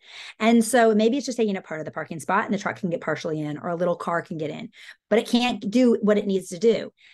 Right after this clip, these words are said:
And when it sits there for too long and that truck can't get in and out and in and out, it starts blaring its horn, going, "Hell, you know, beep, beep, beep, I'm here." And that's when we start to feel the pain. That's when we start to feel the dis-ease.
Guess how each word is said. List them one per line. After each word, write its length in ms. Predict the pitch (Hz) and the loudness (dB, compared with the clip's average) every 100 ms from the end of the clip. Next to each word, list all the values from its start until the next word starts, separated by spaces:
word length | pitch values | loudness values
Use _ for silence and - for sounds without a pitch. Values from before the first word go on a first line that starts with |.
| _ - | _ 0
And 140 | 214 | 2
when 100 | 208 | 4
it 140 | 202 202 | 0 -6
sits 140 | 233 | -6
there 100 | 247 | -6
for 140 | 226 208 | -6 -4
too 180 | 202 | -4
long 460 | 185 240 208 202 202 | -2 0 0 -4 -8
and 140 | 190 180 | -10 -10
that 180 | - | -10
truck 240 | - 254 - | -6 -6 -6
can't 220 | 220 202 | -8 -2
get 160 | 214 208 | -2 0
in 140 | 208 | -2
and 100 | 190 | -2
out 160 | 196 185 | -4 -6
and 80 | |
in 140 | 185 170 | -10 -8
and 120 | 180 | -4
out, 220 | 214 160 | -2 -2
it 220 | - _ | -8 _
starts 180 | - 262 | -2 0
blaring 400 | 208 226 247 233 | 4 4 4 2
its 140 | 202 - | 0 -4
horn, 420 | 269 233 175 165 | -4 -2 -4 -6
going, 200 | 175 180 | -8 -4
"Hell, 360 | 190 415 392 | 2 4 4
you 120 | 247 226 | 2 2
know, 220 | 220 220 - | 0 -2 -4
beep, 220 | 294 240 | -4 -2
beep, 220 | 277 233 | -4 -4
beep, 240 | 294 285 220 | -4 -6 -6
I'm 100 | 208 | -6
here." 540 | 202 285 294 196 175 - _ _ _ 233 | -6 -4 -2 0 -2 -8 _ _ _ 0
And 120 | 247 | 0
that's 180 | 233 294 | 0 -4
when 80 | |
we 60 | 277 | -6
start 180 | 220 196 | -6 -10
to 60 | |
feel 140 | 190 160 | -10 -10
the 80 | 165 | -6
pain. 300 | 320 165 - _ _ _ _ - | -4 -6 -10 _ _ _ _ -4
That's 200 | 214 262 | -2 2
when 100 | 233 | 0
we 80 | |
start 240 | 208 226 214 | 2 0 0
to 60 | |
feel 200 | 202 185 | 0 0
the 140 | 180 175 | 0 -2
dis-ease. 880 | 175 208 208 - 262 247 - - | 4 4 2 -8 -6 -6 -10 -18